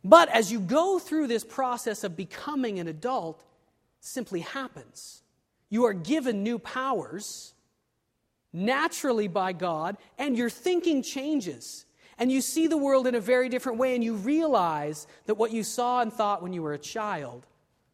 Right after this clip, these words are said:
was not the whole story. You can understand the way a child thinks. A child cannot understand the way you think, because you have now progressed beyond that phase of your life.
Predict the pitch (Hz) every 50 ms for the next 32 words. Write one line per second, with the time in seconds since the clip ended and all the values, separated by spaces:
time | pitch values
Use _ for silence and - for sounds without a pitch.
0 | _ _ _ _ _ _ - 190 196 175 196 196 226 240 247 254 - - - -
1 | 233 214 208 - - - 226 202 185 165 160 165 220 285 269 - 330 302 277 269
2 | 247 226 220 - - - 294 302 330 330 294 240 220 202 196 190 175 170 - -
3 | 190 175 170 165 160 151 - - 165 160 185 - - - - - - - 208 -
4 | - - 330 302 330 339 330 240 - - 240 240 247 247 247 240 233 220 214 202
5 | - - 220 202 196 185 185 180 180 180 175 180 190 226 208 220 - 156 131 110
6 | - _ _ _ _ - - - - 214 - 247 220 175 202 269 254 208 226 196
7 | 214 202 185 170 - - 185 170 147 156 180 202 208 196 - - 165 180 175 175
8 | 175 190 214 226 226 226 226 208 175 185 190 185 - - - - - 220 202 170
9 | 143 131 123 127 123 - - 143 135 143 139 139 139 151 147 135 120 110